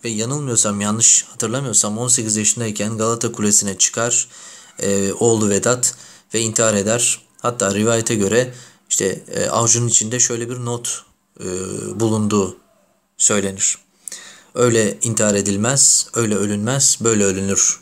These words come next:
şeklinde. Tabii bu, e, çok sarsıcı bir durumdur. E, defalarca intiharı deneyen, e, fakat başarısız olan Ümit Yaşar oğlunu tek seferde kaybetmiştir. Tek intihar girişiminde, e,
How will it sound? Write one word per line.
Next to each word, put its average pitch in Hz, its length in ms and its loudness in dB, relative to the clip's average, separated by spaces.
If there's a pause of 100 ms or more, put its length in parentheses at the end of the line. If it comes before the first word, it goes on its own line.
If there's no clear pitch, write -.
şeklinde. 92 560 -4 (600)
Tabii 151 160 -2
bu, 151 440 2
e, 120 160 4
çok 139 220 2
sarsıcı 123 560 0
bir 120 80 -10
durumdur. 120 560 -8 (560)
E, 104 220 -2
defalarca 123 560 2
intiharı 120 440 0
deneyen, 110 360 -2 (340)
e, 107 180 -4
fakat 120 360 -2
başarısız 117 540 2
olan 107 260 0
Ümit 110 300 -6
Yaşar 139 440 0 (360)
oğlunu 120 460 2
tek 127 200 0
seferde 104 520 0
kaybetmiştir. 101 760 -2
Tek 113 220 -2
intihar 104 280 -2
girişiminde, 101 720 0 (600)
e, 95 380 -4